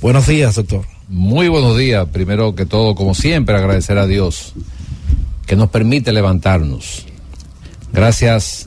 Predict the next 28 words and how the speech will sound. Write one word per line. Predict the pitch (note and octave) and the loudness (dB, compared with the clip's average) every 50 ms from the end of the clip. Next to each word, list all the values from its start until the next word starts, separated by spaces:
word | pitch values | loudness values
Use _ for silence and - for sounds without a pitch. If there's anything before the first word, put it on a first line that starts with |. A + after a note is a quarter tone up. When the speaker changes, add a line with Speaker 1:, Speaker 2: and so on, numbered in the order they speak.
| - - - | -10 -10 -6
Speaker 2:
a | - F#2+ | -2 0
don | F#2 G2+ G2 G2 | 2 2 2 2
Bienvenido | F#2+ G2 F#2+ F#2 F2+ F#2 F#2 A#2 C#3 C#3 B2+ A2+ G#2 | 2 2 2 2 2 2 2 2 2 2 2 0 0
Rodríguez | F#2 F#2+ F#2 F#2+ G2 G#2+ A2 G#2 F2 D#2 D2 C#2+ - - - - | 0 0 0 2 2 0 0 0 0 0 -2 -4 -6 -8 -12 -8
y | - D#2 | -6 -4
a | E2 | -2
su | - G2 | 0 0
familia | E2+ - F#2+ A2+ D#3+ F3+ D#3 C3 A2 | 0 2 2 2 2 2 2 2 2
que | F#2+ A2 | 2 2
nos | A2 G#2+ - | 0 2 2
permite | - G2 G2 A#2 G#2 B2 A#2 | 0 0 0 0 0 0 2
llegar | A#2 A2 A2 A2 | 2 2 2 2
a | G#2+ F#2 | 0 0
todos | F2 A2 A2+ A2 G2 - | 0 2 2 2 0 -2
ustedes | G#2 F#2 - - A#2+ A#2 A2 - - | -4 -4 0 0 2 4 4 2 2
cada | - - G#2+ G#2+ G#2+ G#2+ | 2 0 0 2 2 2
lunes | A2 A#2+ B2 A#2+ G#2+ F#2 D#2+ - - - - - - - - - - - - - - - - | 2 2 2 2 2 0 -2 -4 -8 -12 -16 -20 -20 -20 -20 -20 -20 -20 -20 -18 -16 -12 -2
con | - F2+ F#2 F#2 | 0 2 2 4
noticias | F#2 F2 - - A#2 A2+ - - A2 G#2 G#2 F#2 - - - - - - - - - - - - - - - - | 2 0 0 0 0 0 2 2 2 2 2 0 -2 -6 -12 -18 -20 -20 -20 -20 -20 -20 -20 -20 -20 -12 -6 -2
de | E2+ G#2 G#2 | 2 2 4
último | A2+ C#3+ F3 F#3 C#3+ D3+ C#3+ C3 B2+ | 4 4 2 0 -2 -2 0 0 2
minuto | A#2 A2 G#2+ A2+ A2+ G#2 E2+ - G2 F2 E2 - - - | 2 2 2 2 2 0 -2 -2 -2 -2 -2 -4 -4 -2
dentro | E2+ A2 A#2+ A#2 G2+ - A#2 A2+ A2 G2 - - | -2 0 0 0 0 0 0 0 0 -2 -4 -6
del | F2+ F2 G2+ F#2+ F2 F#2+ | -2 0 0 2 2 2
área | G2+ G#2+ A2 G#2+ G#2+ G2+ E2+ | 2 4 4 4 2 2 0
de | D#2 E2+ F2+ G#2 G2+ | -2 -2 0 0 2
la | G2+ G2+ G2 | 2 2 2
urología. | F#2+ F2+ E2 E2 E2 D#2+ D#2+ E2+ D#2+ D2+ B1+ - - | 2 2 2 0 0 2 2 0 0 -2 -4 -6 -10